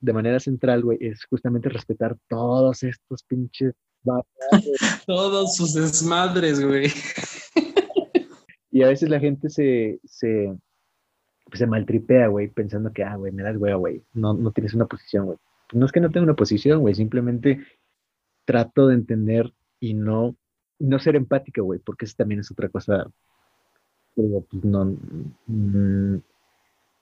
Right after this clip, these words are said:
Speaker 1: es muy diferente ser empático a entender, güey, o ser comprensivo, güey.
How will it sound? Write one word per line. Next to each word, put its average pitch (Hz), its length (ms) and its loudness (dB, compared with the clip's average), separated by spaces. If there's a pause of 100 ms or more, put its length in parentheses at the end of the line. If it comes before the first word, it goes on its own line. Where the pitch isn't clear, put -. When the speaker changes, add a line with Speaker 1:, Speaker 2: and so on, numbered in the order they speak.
(220)
Speaker 1:
es 127 160 -10
muy 151 160 4
diferente 143 340 2
ser 135 140 0
empático 123 460 -2
a - 20 -2
entender, 95 420 -4
güey, - 200 -10
o 95 80 -10
ser 107 200 -8
comprensivo, 98 640 -2
güey. - 140 -10